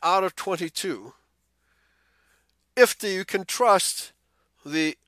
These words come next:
statistics put out by the covid nineteen fakeademic, one out of twenty-two.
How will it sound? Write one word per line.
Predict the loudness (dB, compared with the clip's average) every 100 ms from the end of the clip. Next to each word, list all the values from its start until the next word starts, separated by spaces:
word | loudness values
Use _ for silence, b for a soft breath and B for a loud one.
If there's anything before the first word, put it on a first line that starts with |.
| _ -12
statistics | -4 -2 0 -2 -2 -4 -6
put | -8 -4
out | 0 0 0
by | -2
the | -2
covid | -2 -6 -6 -6
nineteen | -4 -2 -4 -6 -4 -4 -6 b b b b b b -12
fakeademic, | -2 -2 0 4 4 4 -8 -16 -20 _ _ _ _ _ _ _ _ _ _ _ _ _ _ _ _ _ _ _ _ _
one | -2 2
out | 4
of | 2
twenty-two. | 0 -4 -4 -4 -8